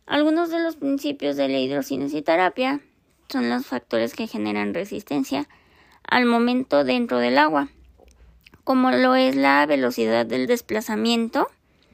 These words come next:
en este caso del paciente,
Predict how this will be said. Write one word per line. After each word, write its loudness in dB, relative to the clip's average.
en -2
este -4
caso -2
del -4
paciente, -2